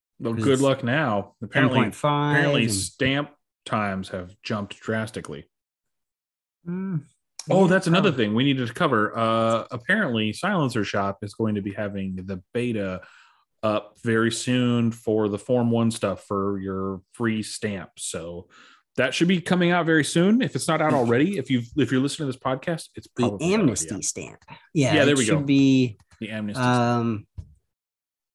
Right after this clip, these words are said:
Speaker 2: uh, yeah, I think, I, I think he said it was coming out tomorrow, right? So two four?
Speaker 1: Well, we don't know that yet. Well, let's
Speaker 2: Yeah, it's
Speaker 1: not
Speaker 2: not, not solid, not
Speaker 1: Yeah.
Speaker 2: solid yet.
Speaker 1: This, this is
Speaker 2: Um,
Speaker 1: a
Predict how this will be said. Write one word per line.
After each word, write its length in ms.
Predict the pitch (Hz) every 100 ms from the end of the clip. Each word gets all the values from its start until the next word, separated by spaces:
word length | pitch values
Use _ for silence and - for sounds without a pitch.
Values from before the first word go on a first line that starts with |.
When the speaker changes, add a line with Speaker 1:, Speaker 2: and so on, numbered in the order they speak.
| -
Speaker 2:
uh, 20 | 76 - - 50 - - _ _ _ -
yeah, 160 | 151 123
I 60 |
think, 280 | - 175 - -
I, 220 | 131 135
I 100 | 135 135
think 220 | 202 220
he 80 | 247
said 220 | - 156
it 40 |
was 140 | 151 139
coming 300 | - 175 156
out 220 | 147 - _
tomorrow, 1000 | - - - 139 139 135 139 160 220 107 85
right? 320 | 113 202 -
So 320 | - 123 117
two 280 | 110 - 175
four? 360 | - 208 247 _ _ _ _ _ _ - -
Speaker 1:
Well, 260 | 151 147 123
we 220 | 120 147
don't 220 | 160 127
know 180 | 127 110
that 200 | 87 71
yet. 180 | 69 - _
Well, 340 | 95 98 87 95 -
let's 140 | 113
Speaker 2:
Yeah, 120 | 151 131
it's 120 | -
Speaker 1:
not 200 | 196 180
Speaker 2:
not, 80 | 175
not 220 | 180 143
solid, 480 | - 170 160 147 147
not 220 | 165 175 -
Speaker 1:
Yeah. 60 | 117
Speaker 2:
solid 380 | 156 143 139
yet. 280 | 135 123 101 -
Speaker 1:
This, 220 | 120 -
this 220 | 135 131
is 60 | 127
Speaker 2:
Um, 180 | 127 123
Speaker 1:
a 160 | 113 104